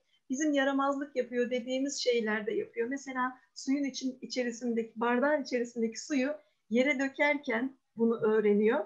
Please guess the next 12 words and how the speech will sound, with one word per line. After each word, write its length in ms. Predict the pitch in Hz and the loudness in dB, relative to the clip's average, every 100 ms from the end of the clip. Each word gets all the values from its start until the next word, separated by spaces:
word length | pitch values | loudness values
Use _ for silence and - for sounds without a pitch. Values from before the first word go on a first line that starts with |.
| - | -6
Şimdi 160 | - - | -18 -4
anneler 480 | 240 269 277 269 262 | 0 2 2 0 -2
diyorlar 300 | 330 440 381 | 0 0 0
ki, 100 | 254 | -2
"Ama 160 | 269 | 0
bizim 220 | 262 254 254 | 0 -2 -2
gözümüzün 440 | 269 262 262 262 | 0 0 0 0
içine 280 | 233 - - | -4 -2 2
baka 240 | 427 415 | 2 4
baka 200 | 302 285 | 2 0
yaptı." 500 | 226 208 - - - - _ - _ - | 0 0 -4 -10 -14 -14 _ -20 _ 2
Evet, 460 | 330 294 269 311 | 2 4 0 -2